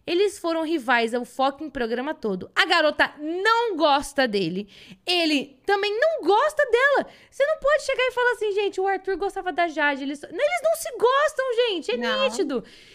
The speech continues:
Speaker 1: Na prova do líder lá, do negócio de jogar o bagulhinho, que
Speaker 2: Ele
Speaker 1: o
Speaker 2: não
Speaker 1: Lucas
Speaker 2: cumprimentou
Speaker 1: ganhou,
Speaker 2: ela.
Speaker 1: todo mundo tava batendo na mãozinha de todo mundo.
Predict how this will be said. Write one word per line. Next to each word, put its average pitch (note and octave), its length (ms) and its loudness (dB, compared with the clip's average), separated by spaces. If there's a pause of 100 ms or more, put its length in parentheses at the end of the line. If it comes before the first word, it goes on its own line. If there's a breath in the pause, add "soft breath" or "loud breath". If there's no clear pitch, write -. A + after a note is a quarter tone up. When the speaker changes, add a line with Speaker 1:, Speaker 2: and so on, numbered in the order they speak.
(560 loud breath)
Speaker 1:
Na A4 220 4
prova A4+ 300 0
do G#4 80 0
líder F#4+ 420 2
lá, E4+ 220 4
do D4 160 -2
negócio D4+ 340 -2
de C#4+ 100 -8
jogar C#4+ 380 -2
o C4+ 40 0
bagulhinho, B3+ 840 -4
que C#4+ 340 0
Speaker 2:
Ele C#4+ 160 4
Speaker 1:
o D4+ 40 6
Speaker 2:
não D4 100 4
Speaker 1:
Lucas E4+ 260 4
Speaker 2:
cumprimentou C4+ 380 2
Speaker 1:
ganhou, D4+ 240 4
Speaker 2:
ela. A3+ 360 -2
Speaker 1:
todo G4+ 280 -2
mundo G4+ 160 -2
tava F#4 160 -2
batendo F4+ 240 0
na F4+ 100 -4
mãozinha F4 300 -6
de D#4 100 -14
todo F4+ 160 -2
mundo. C4 260 -8